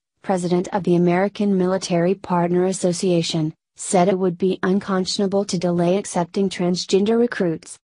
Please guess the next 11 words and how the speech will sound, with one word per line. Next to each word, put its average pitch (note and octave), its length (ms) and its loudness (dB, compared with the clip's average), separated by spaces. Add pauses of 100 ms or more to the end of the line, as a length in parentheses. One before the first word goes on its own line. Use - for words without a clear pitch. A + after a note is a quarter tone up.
(320)
Still, F3 560 0 (180)
she - 320 -4
is A3+ 260 -2
hopeful G3+ 440 0
Mattis G3+ 380 0
will A#3 100 2
continue A3 560 2
the F3+ 100 0
policy F#3+ 600 -2
as - 180 -6
planned. D#3+ 520 -2